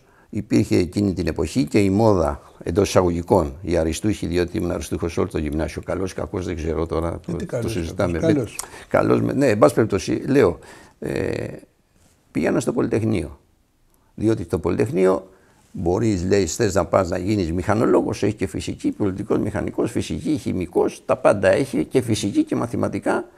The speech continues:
Speaker 1: πολύ προχωρημένα πράγματα, διότι και για να μπεις μέσα διαβάζαμε, η ύλη ήταν αχανής. Και δεν υπήρχε ένα μαθηματικά όπως τώρα, υπήρχε άλγευρα, γεωμετρία, τριγωνομετρία, τρία διαφορετικά μαθηματικά. Και έπρεπε να δώσεις σε τρία διαφορετικά μαθηματικά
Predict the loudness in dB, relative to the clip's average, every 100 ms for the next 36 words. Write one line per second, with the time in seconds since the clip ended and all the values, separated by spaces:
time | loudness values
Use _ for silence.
0 | -20 _ 0 2 2 4 4 6 4 6
1 | 4 4 2 0 2 2 4 2 2 4
2 | 2 2 2 2 2 0 0 0 -2 0
3 | 0 2 2 2 2 2 4 4 4 2
4 | 2 2 2 2 2 2 -2 -10 _ _
5 | _ -2 2 4 2 4 4 4 2 0
6 | 0 0 2 2 4 2 4 4 4 -2
7 | -2 0 4 8 8 8 6 6 4 4
8 | 6 6 6 4 4 0 2 2 2 0
9 | 4 6 6 6 4 4 4 2 2 2
10 | 2 0 -2 -4 -6 -8 _ _ _ _
11 | _ _ _ -2 0 2 2 2 0 0
12 | 2 4 6 6 4 2 2 0 0 2
13 | 2 0 -2 -4 -6